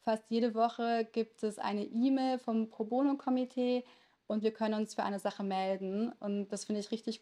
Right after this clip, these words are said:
cool, weil das hier auch gefördert wird. Eine Kollegin wird zum Beispiel demnächst nach Athen fliegen und dort, ähm,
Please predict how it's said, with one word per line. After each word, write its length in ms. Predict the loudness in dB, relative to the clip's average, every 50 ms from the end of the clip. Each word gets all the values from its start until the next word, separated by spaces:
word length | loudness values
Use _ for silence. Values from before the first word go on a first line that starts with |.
| -4 -2
cool, 160 | 0 2 2
weil 120 | 2 2 0
das 180 | 0 -4 -4
hier 120 | -4 -4 -4
auch 60 | -4
gefördert 600 | -6 -12 -4 0 2 2 4 4 2 0 0 -4
wird. 440 | -2 2 2 2 2 0 -4 -16 _ _ _ _ _ _ _ _ _ _ _ _ -4
Eine 220 | -2 0 0 -2
Kollegin 460 | -2 0 2 2 4 4 2 0 0
wird 160 | -2 -4 -4
zum 160 | -4 -4 -2 -2
Beispiel 300 | -2 -2 -4 -6 -8 -6
demnächst 460 | -4 -2 -2 0 -2 -2 -4 -6 -6
nach 200 | -6 -6 -6 -6
Athen 540 | -10 -10 -10 -6 -2 0 2 4 4 4 4
fliegen 720 | 2 -2 -2 0 2 2 2 4 4 4 6 6 4 2 0 -20 -20 _ _ _ _ _
und 220 | -2 0 0 2 2
dort, 420 | 4 4 4 4 4 2 2 0 -2
ähm, 580 | -2 0 0 2 0 0 -2 -2 -4 -4 -6